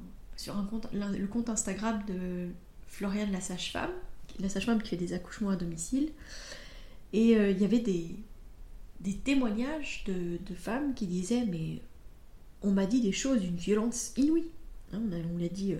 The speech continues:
C'est pas un challenge, vous savez, euh, vous avez plus de risques de complications sans péridurale, vous avez laissé, vous allez laisser deux orphelins, vous avez pensé à la vie avec un enfant lourdement handicapé, parce que le pire,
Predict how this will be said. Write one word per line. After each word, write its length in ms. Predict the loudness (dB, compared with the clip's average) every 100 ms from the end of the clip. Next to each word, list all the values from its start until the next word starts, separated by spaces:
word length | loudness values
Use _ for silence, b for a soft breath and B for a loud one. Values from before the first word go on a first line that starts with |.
| -2
C'est 200 | -2 0
pas 80 |
un 120 | -2 2
challenge, 440 | 4 4 4 0 -4
vous 60 |
savez, 520 | -2 2 4 4 4
euh, 240 | 4 0 -2 -8 -14 B B B B B B 4
vous 100 | 8
avez 120 | 8
plus 220 | 8 6
de 100 | 8
risques 200 | 6 6
de 60 | 2
complications 580 | 2 0 0 2 2
sans 160 | 0 0
péridurale, 640 | -2 -2 -2 0 2 4 2 -4 -6
vous 120 | 2 4
avez 200 | 6 6
laissé, 360 | 4 4 2 4
vous 160 | 8
allez 160 | 10 10
laisser 320 | 8 4 2
deux 380 | 4 6 6 6
orphelins, 480 | 2 2 2 2 -2 -8 -12 B B B B B B B B -14 -4
vous 120 | 8
avez 140 | 10 10
pensé 440 | 6 2 4 6
à 60 | 8
la 100 | 8
vie 280 | 8 8 8
avec 200 | 6 4
un 120 | 2
enfant 440 | 2 2 4 8
lourdement 380 | 6 6 4 4
handicapé, 760 | 2 0 -2 4 6 6 6 0 -6
parce 180 | -6 -2
que 420 | 2 4 4 2 B B B B B -4
le 180 | 6 6
pire, 440 | 10 12 12 10